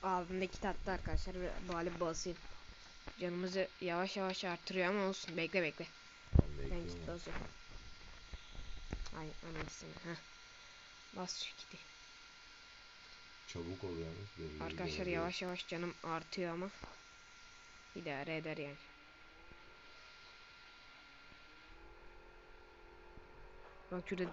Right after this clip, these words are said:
Speaker 1: bir tane daha motosiklet var.
Speaker 2: Aa, arkada adam var.
Speaker 1: Tamam, tamam, sen in, in, in, in, in, in. İn, in, in.
Speaker 2: Dur,
Speaker 1: Adamı
Speaker 2: şimdi
Speaker 1: göremiyorum.
Speaker 2: motoru saklayalım da.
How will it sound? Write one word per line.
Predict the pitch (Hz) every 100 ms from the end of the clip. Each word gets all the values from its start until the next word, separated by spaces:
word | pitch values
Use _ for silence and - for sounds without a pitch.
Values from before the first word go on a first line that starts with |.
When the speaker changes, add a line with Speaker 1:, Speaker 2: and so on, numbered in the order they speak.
| - -
Speaker 1:
bir |
tane | 190 175
daha | 180
motosiklet | 175 - 180 -
var. |
Speaker 2:
Aa, | 185 101
arkada | 110 98 98
adam | 95 95 104
var. | 87 - - - -
Speaker 1:
Tamam, | 196 185 208
tamam, | 185 220 226
sen | 214 185
in, | 240 262
in, | 294 - -
in, | 254 294 -
in, | 285
in, | 302 294
in. | 302 311 - - - - - - - - - 233
İn, | 233
in, | 240
in. | 247 254 - - -
Speaker 2:
Dur, | 175
Speaker 1:
Adamı | 185 202 208
Speaker 2:
şimdi | 196
Speaker 1:
göremiyorum. | 185 180 214 214 180 180
Speaker 2:
motoru | 90 -
saklayalım | - 95 120
da. | 113